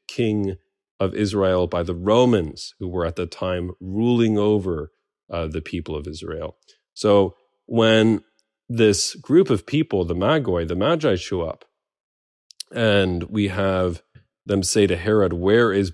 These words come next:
born he who is king of the Jews?" Uh, we could see here a bit of a political jab in the minds of some. So this is a very H B O action-packed <laughs> narrative, to put it mildly.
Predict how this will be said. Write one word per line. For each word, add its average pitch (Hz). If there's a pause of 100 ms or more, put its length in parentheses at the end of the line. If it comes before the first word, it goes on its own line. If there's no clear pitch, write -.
(100)
born 143
he 98
who 85
is 82
king 82
of 76
the 78
Jews?" 78 (440)
Uh, 90
we 101
could 101
see 120
here 101
a 92
bit 98
of 95
a 90
political 95
jab 78 (360)
in 95
the 90
minds 82
of -
some. - (720)
So 113
this 214
is 269
a 139
very 107
H 120
B 95
O 107
action-packed -
<laughs> -
narrative, 98
to 95
put 95
it -
mildly. 104